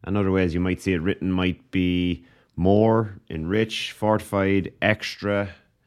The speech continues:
um, plus, or added. Might be another way of jazzing up the term good source. The next one I have is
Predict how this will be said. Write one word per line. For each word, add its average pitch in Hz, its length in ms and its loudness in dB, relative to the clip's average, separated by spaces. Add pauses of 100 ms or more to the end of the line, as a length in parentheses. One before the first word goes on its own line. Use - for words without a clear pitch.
(600)
um, 80 720 -2
plus, - 560 -2 (160)
or 85 600 2 (340)
added. 78 420 0 (480)
Might 80 180 -4
be 82 80 -4
another 80 260 -2
way 80 340 -2 (100)
of 78 580 -4 (1300)
jazzing 82 320 0
up 82 160 -4
the - 80 -18
term 82 400 -2
good 76 220 -4
source. 80 480 -2 (1120)
The 98 80 -6
next 127 360 0
one 120 340 2
I 110 120 0
have 104 600 0
is 90 960 -4